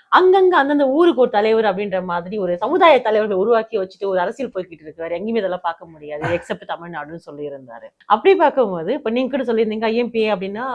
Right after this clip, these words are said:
Speaker 1: லைக் அந்த பிள்ளை மார்கள் அந்த விஷயம் கூட
Speaker 2: முதலியார்
Speaker 1: சொல்லியிருந்தீங்க.
Speaker 2: பிள்ளை மார்கள் அரசு, வேளாளர்.
Speaker 1: சொல்லியிருந்தீங்க. அப்போ இதே எப்படி சார் கனெக்ட் பண்ணி பாக்குறது?
Speaker 2: அதாவதுங்க, ரொம்ப முக்கியமான கேள்வி.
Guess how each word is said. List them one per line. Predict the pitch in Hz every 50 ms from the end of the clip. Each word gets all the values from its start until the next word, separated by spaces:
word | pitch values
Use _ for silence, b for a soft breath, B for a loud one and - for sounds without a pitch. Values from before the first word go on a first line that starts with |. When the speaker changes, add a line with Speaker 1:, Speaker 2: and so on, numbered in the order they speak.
| 202 - -
Speaker 1:
லைக் | 175 175 -
அந்த | 180 185 180 175 _
பிள்ளை | - 220 240 240 233
மார்கள் | 214 185 180 180 190 175
அந்த | 165 165 165 165
விஷயம் | 160 156 - 175 170
கூட | 170 180
Speaker 2:
முதலியார் | 175 175 170 160
Speaker 1:
சொல்லியிருந்தீங்க. | 156 143 156
Speaker 2:
பிள்ளை | 156 156 151
மார்கள் | 151 143 143 139
அரசு, | 135 - 135 127 131
வேளாளர். | 156 185 190 175 151
Speaker 1:
சொல்லியிருந்தீங்க. | 220 214 208 190 170 151 147 143 B B B
அப்போ | - - 285 277 302 349 571 - - 302 381 403
இதே | 381 381 359 427
எப்படி | 415 370 415 330 -
சார் | - 285 -
கனெக்ட் | 233 233 233 - 233
பண்ணி | 220 214 208
பாக்குறது? | - 180 160 160 151 - 156 147 156 160 165 - _ _ _
Speaker 2:
அதாவதுங்க, | - 220 254 262 254 269 226 202 254 269 220 190 175
ரொம்ப | 196 233 277 277
முக்கியமான | 247 226 226 269 269 254 240
கேள்வி. | 240 220 202 165 160 156